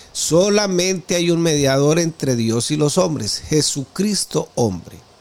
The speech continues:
Entonces, ¿qué quiere decir eso? "Ah, vea que ahí hay dos". No, es que estamos hablando, ese mediador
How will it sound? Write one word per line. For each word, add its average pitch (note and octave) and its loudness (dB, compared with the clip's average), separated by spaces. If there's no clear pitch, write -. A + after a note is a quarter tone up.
Entonces, C3+ -2
¿qué B2+ 0
quiere F3 0
decir D3 0
eso? D3+ -2
"Ah, F3+ 0
vea F#3 4
que G3 2
ahí F3+ 2
hay F#3 0
dos". F3+ 0
No, E3 2
es C3+ 0
que - -2
estamos F3+ 0
hablando, D3+ 2
ese F3+ 2
mediador D#3 2